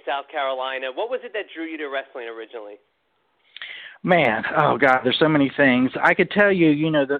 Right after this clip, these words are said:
Speaker 2: the main, the, the mainstay in, in Charleston, South Carolina, where I was from, was County Hall. They would run wrestling every Friday nights, every Friday night, and I was just a little bit too young for that. I would see it at St. Andrews High School gym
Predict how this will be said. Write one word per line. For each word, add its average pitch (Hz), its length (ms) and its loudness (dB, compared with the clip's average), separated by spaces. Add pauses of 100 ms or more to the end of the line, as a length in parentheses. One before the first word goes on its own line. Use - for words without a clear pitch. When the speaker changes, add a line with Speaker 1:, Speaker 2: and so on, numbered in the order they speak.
Speaker 2:
the 135 140 -6
main, 180 460 -2
the, 143 80 -14 (120)
the 143 80 -14
mainstay 156 640 -2
in, 127 240 -6
in 127 120 -10
Charleston, 147 440 -4
South 131 220 -8
Carolina, 127 320 -8
where 123 140 -6
I 123 40 -6
was 123 180 -12
from, 120 200 -10
was 110 80 -14 (120)
County 135 340 -6
Hall. 104 280 -6
They 110 120 -10
would 113 140 -12
run 120 200 -10
wrestling 123 360 -10
every 120 240 -8
Friday 123 300 -2
nights, 104 320 -10 (480)
every 123 160 -2
Friday 131 220 0
night, 110 360 -4
and 131 180 -10
I 175 200 0
was 165 160 -6 (260)
just 220 280 -4
a 202 40 -2
little 185 200 -4
bit 160 240 -10
too 160 80 -12
young 143 320 -6
for 127 80 -8
that. 110 200 -4
I 120 120 -2
would 160 240 -8
see 156 100 -6
it 131 80 -6
at - 140 -6
St. 151 240 -6
Andrews 165 360 -4
High 151 180 -4
School 165 280 -6
gym 127 440 -4